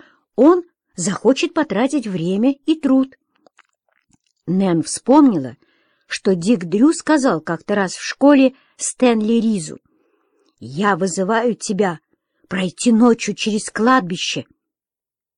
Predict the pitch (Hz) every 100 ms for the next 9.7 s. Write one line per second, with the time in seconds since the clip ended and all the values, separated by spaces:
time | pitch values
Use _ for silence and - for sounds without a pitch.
0 | _ _ _ _ _ - - 151 185 208
1 | 240 226 - 240 269 240 320 381 180 -
2 | - _ _ _ _ _ _ _ _ _
3 | _ - 339 294 220 240 262 - - -
4 | 285 277 180 202 196 - 247 - 156 175
5 | 254 320 214 - - 165 262 320 - -
6 | 139 _ _ _ _ _ _ _ - 320
7 | 294 - 220 262 - - - 320 381 208
8 | 151 208 240 196 - 147 139 254 415 339
9 | 311 285 226 214 - 131